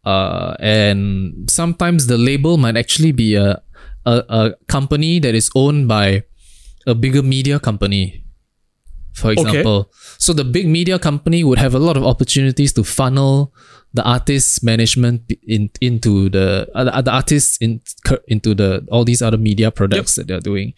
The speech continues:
Speaker 1: Yeah. So some, if you're, if the label is in that situation, then of course the label is looking out for certain specific traits and characteristics
Speaker 2: Is
Speaker 1: in
Speaker 2: it, like,
Speaker 1: the
Speaker 2: to fit a certain portfolio they have?
Speaker 1: Yeah,
Speaker 2: Ah,
Speaker 1: for sure.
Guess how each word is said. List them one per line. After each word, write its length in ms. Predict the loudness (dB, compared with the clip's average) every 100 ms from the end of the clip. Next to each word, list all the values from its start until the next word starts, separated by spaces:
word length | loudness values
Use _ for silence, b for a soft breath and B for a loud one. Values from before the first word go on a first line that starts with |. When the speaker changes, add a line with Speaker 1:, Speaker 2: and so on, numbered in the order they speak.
| B B B
Speaker 1:
Yeah. 180 | -6 -4
So 180 | -2 0
some, 200 | 0 -2
if 160 | -2 0
you're, 220 | 2 2
if 280 | 0 -2 -2
the 100 | 0
label 380 | 2 2 2 2
is 160 | 2 0
in 100 | -2
that 120 | -2
situation, 720 | -2 0 0 2 0 0 -2 -8 B B
then 100 | -2
of 100 | 0
course 180 | 2 2
the 100 | 2
label 340 | 2 2 2 2
is 180 | 2
looking 360 | 0 -2 0 0
out 120 | 0
for 200 | 0 0
certain 580 | 0 0 -2 -2 0 0
specific 560 | 0 -2 -2 -2 -6 -6
traits 480 | -4 -4 -4 -8
and 100 | -8
characteristics 960 | -4 -6 -4 -6 -4 -4 -4 -4 -4 -4 -2
Speaker 2:
Is 100 | 0
Speaker 1:
in 60 |
Speaker 2:
it, 40 | 0
like, 100 | 0
Speaker 1:
the 80 | -2
Speaker 2:
to 60 |
fit 200 | -2 -2
a 60 | -2
certain 240 | 0 0
portfolio 500 | -2 -4 -2 0 2
they 100 | 0
have? 180 | 0 2
Speaker 1:
Yeah, 460 | 2 2 2 0 -4 -8
Speaker 2:
Ah, 260 | -8 -4
Speaker 1:
for 60 | -4
sure. 520 | -2 0 -2 -4 -8